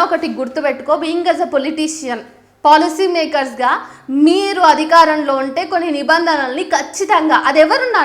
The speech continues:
నువ్వే ఉన్నా, లేకపోతే రేవంత్ రెడ్డి ఉన్నా, ఇంకొకరే ఉన్నా, ప్రజలకి కొన్ని నియమ నిబంధనలని ఉంటాయి. అట్లా ఉంటేనే ఏదైనా కానీ ఒక వ్యవస్థ ప్రకారంగా నడుస్తది, ఆర్గనైజ్డ్గా ఉండాలి.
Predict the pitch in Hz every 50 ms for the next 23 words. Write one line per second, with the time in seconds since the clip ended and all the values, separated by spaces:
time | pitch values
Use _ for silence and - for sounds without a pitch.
0 | 294 277 277 262 285 359 392 392 403 403 349 339 370 370 359 339 339 330 302 294
1 | 302 311 302 277 285 320 349 359 311 311 330 285 269 330 330 330 359 415 349 311
2 | 311 320 330 330 359 349 320 311 285 247 240 247 262 - 554 - - - - _
3 | - 311 294 302 269 381 381 427 466 - 523 571 480 494 453 453 349 311 294 294
4 | 302 349 381 480 415 440 415 381 330 330 302 294 294 277 269 262 262 262 262 320
5 | 392 415 392 320 311 - 330 330 294 269 277 285 269 196 - - _ _ _ _
6 | _ _ _ _ _ _ _ _ _ _ _ _ _ _ _ _ _ _ _ -
7 | 320 349 330 370 381 349 311 302 320 359 370 - 466 466 415 330 277 302 381 440
8 | 415 320 311 349 349 466 415 403 403 403 392 330 339 302 285 311 403 480 480 -
9 | 427 403 294 302 302 330 359 - - - 427 427 427 381 349 339 359 302 302 294
10 | 302 311 349 466 453 466 453 466 466 453 - - 349 254 240 208 - - - _
11 | _ - 277 277 285 349 440 466 453 427 453 480 466 - - - 349 - 415 359
12 | 302 302 294 294 262 247 220 214